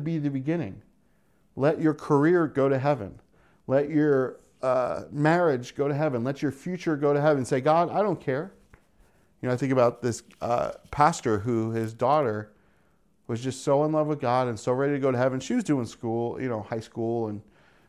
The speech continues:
being involved in her church, but she was just so in love with God, she just wanted to go to home to heaven. And you know what?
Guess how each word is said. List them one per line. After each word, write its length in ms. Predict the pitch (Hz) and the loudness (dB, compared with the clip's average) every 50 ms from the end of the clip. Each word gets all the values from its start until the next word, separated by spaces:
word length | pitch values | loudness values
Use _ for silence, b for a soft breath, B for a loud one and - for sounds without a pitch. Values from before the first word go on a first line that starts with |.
| b - _ | b -12 _
being 160 | 143 139 147 | -6 -4 -2
involved 380 | 139 131 117 117 117 113 117 117 | -2 0 2 2 2 2 2 0
in 80 | 117 110 | -2 -4
her 120 | 107 107 | -4 -6
church, 500 | 104 - - 135 123 120 123 123 - - | -8 -6 -4 -2 -2 -2 -4 -6 -10 -10
but 140 | - 113 117 | -8 -8 -6
she 120 | - - | -4 -4
was 140 | 214 175 135 | -4 -4 -4
just 280 | - 117 110 - - - _ _ - - 370 - b b b b b b b b b b b b _ _ _ _ _ _ _ _ _ _ _ _ _ _ _ _ _ _ _ _ _ _ _ _ _ _ _ _ _ _ _ _ _ _ _ _ _ _ _ _ _ _ _ _ - | -6 -8 -10 -10 -16 -20 _ _ -20 -20 -20 -20 b b b b b b b b b b b b _ _ _ _ _ _ _ _ _ _ _ _ _ _ _ _ _ _ _ _ _ _ _ _ _ _ _ _ _ _ _ _ _ _ _ _ _ _ _ _ _ _ _ _ -14
so 560 | - - - 160 151 151 170 175 180 175 - | -12 -4 2 4 6 6 6 4 2 0 -2
in 160 | - 143 147 | -4 -2 0
love 180 | 147 143 143 135 | 0 0 0 0
with 100 | 143 135 | -2 -2
God, 280 | 131 120 113 117 117 - | -2 -2 -2 -2 -4 -6
she 140 | - 147 | -6 -6
just 220 | 143 151 147 - - | -6 -6 -10 -10 -8
wanted 160 | 135 131 127 | -8 -8 -8
to 120 | 127 123 | -6 -6
go 80 | 123 123 | -6 -6
to 60 | 127 | -6
home 280 | 127 127 127 127 127 123 | -6 -6 -6 -6 -6 -6
to 60 | 120 | -6
heaven. 280 | 131 180 208 - 110 110 _ _ _ _ _ _ _ _ _ _ _ _ - | -8 -8 -8 -10 -12 -16 _ _ _ _ _ _ _ _ _ _ _ _ -10
And 80 | 110 113 | -8 -6
you 60 | 110 | -4
know 100 | 117 113 | -4 -2
what? 280 | 123 165 240 285 - | -2 -2 -2 -4 -8